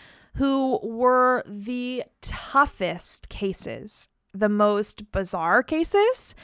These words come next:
And I want you to listen to this and understand that, girl, your kid can sleep. Your baby can sleep. Your toddler can sleep.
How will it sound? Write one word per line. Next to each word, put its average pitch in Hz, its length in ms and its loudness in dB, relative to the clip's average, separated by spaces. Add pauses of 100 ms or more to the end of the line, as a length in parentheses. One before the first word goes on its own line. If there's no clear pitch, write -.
(400)
And 262 120 2
I 277 120 4
want 262 360 0
you 392 180 2
to 370 120 0
listen 226 380 0
to 285 100 -4
this 277 460 0
and 233 160 2
understand 240 880 0
that, 220 380 4 (380)
girl, 269 440 4 (180)
your 220 320 2
kid 381 240 4
can 254 160 2
sleep. 302 480 2 (600)
Your 302 560 2 (160)
baby 285 580 2 (140)
can 262 640 0
sleep. 269 500 -4
Your 247 320 4
toddler 247 840 4
can 247 440 -4
sleep. 233 480 -6